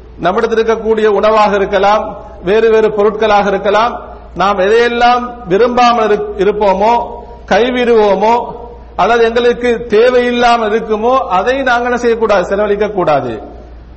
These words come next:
அன்புக்குரிய சகோதரர்களே, இந்த வசனம் இறங்கியவுடன்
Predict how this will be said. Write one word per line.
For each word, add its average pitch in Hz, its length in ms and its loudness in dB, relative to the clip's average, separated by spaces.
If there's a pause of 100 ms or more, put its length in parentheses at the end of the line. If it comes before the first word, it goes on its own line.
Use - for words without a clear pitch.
(1160)
அன்புக்குரிய 233 580 0
சகோதரர்களே, 208 840 0 (1800)
இந்த 226 260 0
வசனம் 240 460 -2
இறங்கியவுடன் 220 800 0